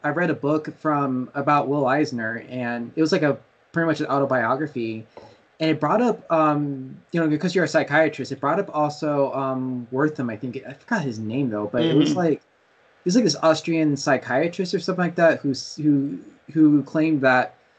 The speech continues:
Speaker 1: comic books made kids into delinquents, they made them into degenerates, and all that stuff. I mean, as a psychiatrist,
Speaker 2: Right.
Speaker 1: how would you view that? Like, how would you refute that?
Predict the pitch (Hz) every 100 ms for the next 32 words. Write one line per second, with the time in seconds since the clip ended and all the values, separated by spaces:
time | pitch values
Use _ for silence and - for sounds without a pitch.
0 | _ _ - _ - 165 165 143 151 147
1 | 147 147 135 139 135 131 143 135 131 127
2 | 117 113 127 120 127 123 - 120 123 120
3 | 120 113 110 117 117 117 120 117 - 117
4 | 113 104 107 107 - _ _ _ _ _
5 | _ _ 131 135 135 - 139 135 139 -
6 | 151 139 139 185 294 214 175 156 160 117
7 | 143 139 202 247 190 123 143 175 92 85
8 | 92 - - 117 120 127 170 180 185 151
9 | 131 113 139 139 98 92 92